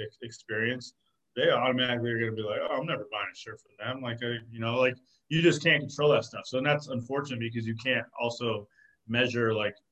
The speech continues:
when, how often that is happening, right? Unless you get an email or, or a message or, or what it is. But, um,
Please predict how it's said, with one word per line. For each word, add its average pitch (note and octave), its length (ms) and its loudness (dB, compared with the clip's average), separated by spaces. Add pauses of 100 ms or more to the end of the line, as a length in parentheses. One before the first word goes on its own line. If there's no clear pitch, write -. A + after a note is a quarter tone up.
(140)
when, B2+ 320 0
how B2 260 0
often A#2 360 2
that G#2 140 -4
is F#2+ 160 -12
happening, A#2+ 300 -2 (200)
right? A2+ 220 -2
Unless G#2+ 240 -10
you A2 80 -10
get A2 120 -6
an G2 80 -10 (120)
email G2 320 -8
or, F#2+ 300 -10 (400)
or G2 160 -4
a G2+ 60 -2
message G2+ 460 -4
or, F2+ 260 -8
or G2 100 -6
what A2 220 -2
it G2+ 100 -2
is. A2 400 0
But, G#2 280 -4 (440)
um, G2+ 480 -4